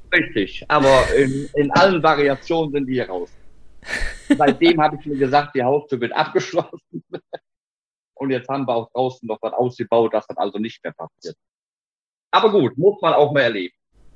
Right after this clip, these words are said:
Speaker 2: Ja, klar, definitiv.
Speaker 1: Ja.
Speaker 2: Gibt's noch eine andere Geschichte? Irgendwas, was dich total gerührt hat, wo du vielleicht auch als, äh, gestandener Mann angefangen hast zu weinen oder so?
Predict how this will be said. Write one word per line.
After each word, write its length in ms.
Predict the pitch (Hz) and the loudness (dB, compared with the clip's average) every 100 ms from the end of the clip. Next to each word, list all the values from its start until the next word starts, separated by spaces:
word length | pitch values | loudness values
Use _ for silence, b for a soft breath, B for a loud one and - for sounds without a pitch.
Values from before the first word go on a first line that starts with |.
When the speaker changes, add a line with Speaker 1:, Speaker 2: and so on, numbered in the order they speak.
| - | -2
Speaker 2:
Ja, 200 | 269 - | -2 -2
klar, 460 | - 403 214 - - - - 202 | -2 0 0 -2 -14 -20 -20 -6
definitiv. 580 | 226 214 226 - 226 - - B B B B 233 | -4 -2 -2 0 -2 -4 -18 B B B B -10
Speaker 1:
Ja. 140 | 254 | -4
Speaker 2:
Gibt's 180 | 311 302 | 0 2
noch 60 | 277 | 4
eine 120 | 247 | 4
andere 260 | 226 294 320 | 4 2 2
Geschichte? 360 | - 381 - | 2 2 2
Irgendwas, 640 | 339 262 277 254 262 - 233 | 4 4 4 4 4 0 -2
was 140 | 269 | -2
dich 140 | 285 | -2
total 300 | 269 277 254 | -2 2 4
gerührt 360 | 262 240 302 330 | 4 4 4 6
hat, 160 | 359 - | 2 2
wo 80 | |
du 100 | 269 | 0
vielleicht 320 | 262 262 269 226 | 2 2 4 4
auch 120 | 247 | 4
als, 340 | 262 254 - | 4 2 2
äh, 140 | 240 247 | 2 2
gestandener 480 | 269 294 269 269 | 4 2 2 2
Mann 240 | 247 269 262 | 4 2 0
angefangen 380 | 277 285 277 269 | -2 2 2 2
hast 220 | 269 - | -2 -4
zu 140 | 277 | 0
weinen 340 | 240 247 302 285 | 4 4 2 2
oder 200 | 277 277 | 4 2
so? 180 | 302 | 0